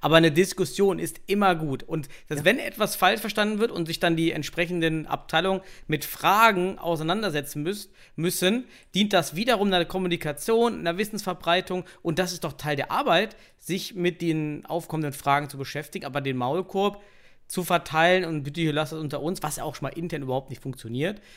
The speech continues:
Speaker 1: gerade
Speaker 2: Ja.
Speaker 1: im Westen. Es mu-, ich muss das im Verein ja schon alleine mit, mit, mit zehn Leuten teilen, mindestens,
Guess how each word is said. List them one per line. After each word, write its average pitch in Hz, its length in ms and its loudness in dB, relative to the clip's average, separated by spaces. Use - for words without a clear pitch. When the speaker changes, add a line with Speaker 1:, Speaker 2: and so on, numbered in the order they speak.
Speaker 1:
gerade 143 320 4
Speaker 2:
Ja. 147 80 -4
Speaker 1:
im 131 100 -6
Westen. 156 400 -2
Es - 160 -6
mu-, 165 80 -2
ich 160 100 -2
muss 185 160 2
das 151 160 -2
im 151 100 -4
Verein 165 380 0
ja 180 100 4
schon 156 200 -2
alleine 147 260 2
mit, 147 180 -4
mit, 143 180 -4
mit 139 200 -6
zehn 160 180 4
Leuten 165 360 0
teilen, 143 260 -2
mindestens, 214 680 -2